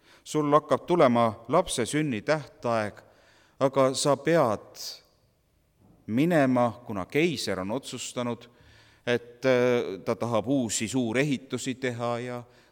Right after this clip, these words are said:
tal oleks vaja teada, palju tal on eelarves uut raha tulemas.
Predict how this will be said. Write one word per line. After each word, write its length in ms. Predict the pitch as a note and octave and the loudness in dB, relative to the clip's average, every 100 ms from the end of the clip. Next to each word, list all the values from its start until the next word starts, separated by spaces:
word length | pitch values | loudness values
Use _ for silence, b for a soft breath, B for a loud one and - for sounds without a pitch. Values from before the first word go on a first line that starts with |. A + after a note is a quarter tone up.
| b | b
tal 140 | A#2+ | -2
oleks 260 | A2 G#2 - | -2 -4 -2
vaja 240 | A#2+ A2 | 0 0
teada, 340 | A#2 B2+ A2+ G#2+ | 0 0 0 -2
palju 260 | A2+ A2 | -2 -2
tal 160 | G#2 G2+ | -4 -4
on 120 | G#2 | 0
eelarves 720 | C#3+ A#2+ A#2 A2 G#2 G#2 - - | 0 2 0 0 -4 -4 -8 -6
uut 400 | B2+ A#2+ - A2 | -6 -6 -4 -2
raha 240 | C3+ A#2 | 2 2
tulemas. 560 | C3 C3 A#2+ A2+ - | 2 2 2 0 -4